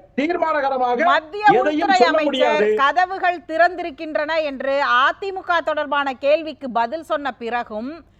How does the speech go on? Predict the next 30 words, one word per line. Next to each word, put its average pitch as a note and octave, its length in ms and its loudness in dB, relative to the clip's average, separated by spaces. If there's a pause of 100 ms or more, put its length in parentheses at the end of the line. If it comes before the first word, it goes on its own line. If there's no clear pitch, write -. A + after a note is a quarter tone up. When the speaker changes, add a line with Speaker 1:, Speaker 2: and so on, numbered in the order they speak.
(120)
Speaker 2:
அதற்கு D4 380 0
இங்கே C#4+ 200 2
முன்னாள் F#4 380 2
அமைச்சர் D#4 440 -2
ஜெயக்குமார், D4+ 680 0
"இங்கே D4 340 0
கதவுகள் E4 520 2
பூட்டப்பட்டு D#4+ 540 -2
விட்டனன்னு" C4+ 360 -4
சொன்னார் C4+ 320 -2
அன்னைக்கு A3+ 280 -4
பத்திரிகையாளர்கள் A#3+ 680 -4
கேள்விக்கு. F#3 500 -14 (580)
Speaker 1:
அது, G3 360 0 (200)
ஏங்க, A3 300 2 (560)
நாங்க A3 560 2
சொல்றது A3 380 2
வேற, F3+ 580 0 (460)
வே-, E3 280 0 (120)
அவர் F#3+ 260 2
ஜெயக்குமார் C4+ 560 0
சொல்றது A3 400 0
வேற. F3+ 500 0 (240)
அவர் A3 260 0
எந்த C#4+ 280 0
வீட்டு C#4 220 -2
கதவை B3+ 320 0
போய் A#3+ 280 0
தட்டினாருன்னு A3+ 440 -2
தெரியல, F#3+ 500 0